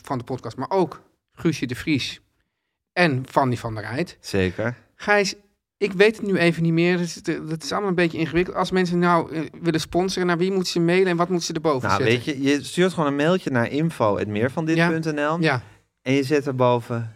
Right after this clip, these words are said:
Speaker 2: "Lieve Guusje, lieve Fanny, lieve Fanny en Guusje,
Speaker 1: Hey.
Speaker 2: lieve meiden,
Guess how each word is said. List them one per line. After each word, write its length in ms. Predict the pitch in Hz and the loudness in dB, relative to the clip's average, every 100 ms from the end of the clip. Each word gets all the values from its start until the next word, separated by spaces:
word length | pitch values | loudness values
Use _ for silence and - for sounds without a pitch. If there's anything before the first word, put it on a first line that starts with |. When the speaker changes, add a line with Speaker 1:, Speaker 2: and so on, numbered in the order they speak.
| _ | _
Speaker 2:
"Lieve 380 | 107 127 151 131 | 0 0 0 -4
Guusje, 580 | - 127 120 120 117 120 117 | -2 -2 0 -2 -2 -4 -2
lieve 300 | 123 135 123 | -2 -2 -6
Fanny, 580 | - 110 113 110 120 - | -2 0 0 -2 -6 -6
lieve 300 | 110 127 135 | -4 -2 -4
Fanny 400 | - 131 123 120 | 0 0 2 0
en 80 | 120 | -2
Guusje, 640 | - 117 113 - 107 113 _ _ | -2 -2 -2 -4 -4 -6 _ _
Speaker 1:
Hey. 260 | - 220 98 - _ _ | -4 -4 -4 -14 _ _
Speaker 2:
lieve 360 | - 123 151 135 | -2 -2 0 0
meiden, 760 | 123 120 117 117 113 117 120 | 2 2 2 0 -2 -4 -10